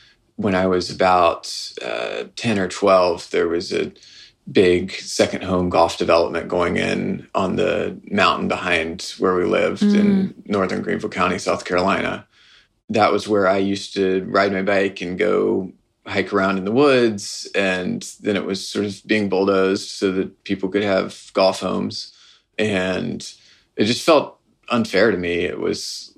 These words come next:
Speaker 1: this, you, you could sort of come in and buy the land from the people who'd had it for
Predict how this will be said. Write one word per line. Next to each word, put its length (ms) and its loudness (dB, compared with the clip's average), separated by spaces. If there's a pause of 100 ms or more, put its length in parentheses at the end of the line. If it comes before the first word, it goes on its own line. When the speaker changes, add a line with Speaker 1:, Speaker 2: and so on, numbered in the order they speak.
Speaker 1:
this, 760 -6 (320)
you, 260 -2
you 140 0
could 160 -2
sort 180 2
of 380 -2 (500)
come 260 2
in 320 2
and 560 -4 (300)
buy 300 4
the 80 2
land 340 0
from 240 -2
the 240 0 (220)
people 520 2
who'd 340 0
had 200 2
it 160 0
for 340 -2